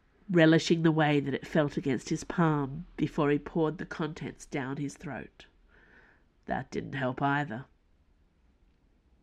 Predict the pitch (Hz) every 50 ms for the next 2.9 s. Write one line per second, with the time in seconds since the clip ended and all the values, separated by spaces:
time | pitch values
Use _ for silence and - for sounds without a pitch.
0 | _ _ _ _ _ _ _ - - - - - - - - - - - _ -
1 | 202 214 262 262 - 311 277 - 302 277 254 - - 240 247 233 214 180 160 156
2 | 156 147 - - - 185 156 - - - - 160 170 175 - - -